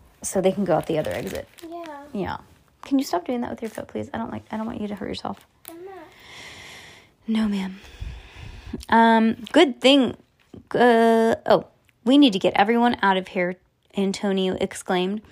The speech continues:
Speaker 1: "We have to clear the way the rubble to get the doors open," Sam said. Then, snap, snap. <gasps> Sam looked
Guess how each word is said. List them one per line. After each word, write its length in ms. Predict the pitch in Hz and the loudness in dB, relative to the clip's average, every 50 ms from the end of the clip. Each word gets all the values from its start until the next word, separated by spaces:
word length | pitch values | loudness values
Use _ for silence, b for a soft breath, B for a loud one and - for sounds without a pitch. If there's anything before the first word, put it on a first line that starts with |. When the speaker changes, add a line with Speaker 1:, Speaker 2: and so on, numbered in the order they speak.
| b b b | b b b
Speaker 1:
"We 120 | - 220 | 0 2
have 120 | 208 196 - | 2 2 0
to 80 | - 180 | -2 -8
clear 360 | - - - 233 220 214 226 | -8 -6 -2 0 0 2 2
the 80 | 208 196 | 0 0
way 240 | 190 190 202 208 | 0 0 0 2
the 100 | 202 190 | 2 2
rubble 340 | 165 175 185 196 202 214 220 | 2 2 2 2 0 -2 -4
to 120 | - - 180 | -4 -6 -4
get 180 | 170 196 196 | -4 -2 -2
the 80 | - 220 | -2 -2
doors 340 | 190 180 170 170 165 165 170 | -2 0 0 0 -2 -2 -2
open," 280 | 170 165 - 175 170 | -4 -4 -4 -6 -6
Sam 280 | 170 - 180 165 165 175 | -6 -6 -6 -6 -6 -6
said. 340 | - - 175 175 175 202 - _ _ | -4 -4 -4 -4 -4 -6 -12 _ _
Then, 420 | 170 170 196 202 220 247 269 285 - _ _ _ | 2 4 4 6 6 4 2 0 -4 _ _ _
snap, 600 | - - - - - 190 190 185 180 180 - - - _ _ _ _ | -14 -12 -12 -8 -4 0 0 2 0 0 -2 -8 -20 _ _ _ _
snap. 540 | - - - - 208 202 196 190 190 - - B B B B B B B B B B B B | -18 -12 -6 -2 2 4 4 4 4 2 -2 B B B B B B B B B B B B
<gasps> 600 | B B B B B B B B B B B - | B B B B B B B B B B B 0
Sam 380 | - - 359 349 359 370 370 330 | 4 6 6 8 8 6 4 2
looked 240 | 330 339 330 - | 2 0 -2 -2